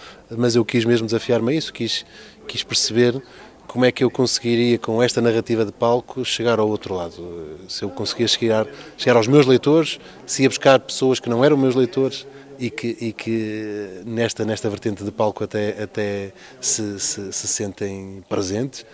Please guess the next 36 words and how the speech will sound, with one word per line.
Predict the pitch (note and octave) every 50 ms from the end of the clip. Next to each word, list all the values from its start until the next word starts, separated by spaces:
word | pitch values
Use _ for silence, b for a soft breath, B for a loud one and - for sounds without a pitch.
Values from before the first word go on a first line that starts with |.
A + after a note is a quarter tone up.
| B B B B B B B B -
E | B2+ A2
o | G2+
contrário | - G2+ F#2 G2+ F#2
também, | F2 - E2+ F2+ - G3+
há | D3+
de | G#2
haver | G2 F#2 F#2+
pessoas | - - - F#2+
que | - -
se | -
calhar | - G2 G2
gostam | F#2+ G2+ F#2+ - G2+
dos | G2 G2 F2+
livros | G#2 G#2+ G2 G2
e | G2+
não | G2 F#2+
gostam | G2 G2+ F#2+ - - G2 F#2
da, | F#2+ G2 G2 F#2+ G2 G2 G2 F#2+ G2+
das, | G2 F#2+ - - F#2+ G2 G2+ G2
das | F#2+ -
palestras, | - - G2 A2 A#2 - - A#2+
mas | B2+ A#2+
o, | B2+ B2
o | - C3+
que | - -
me | C#3 C#3
interessa | B2 - C#3 C#3+ - -
é | C#3+
precisamente, | - - - C3+ C3+ C#3 C3+ - B B B
lá | B A#2
está, | - - A2 F#2+ B B B B B B B B B B
ter | - - B2+ B2+
um | C3
bocadinho | A#2+ - C#3 B2+ C3+ C3+
de | A#2+
coragem | A2+ - B2+ B2 C3 C3 C3+ C3 C#3 C#3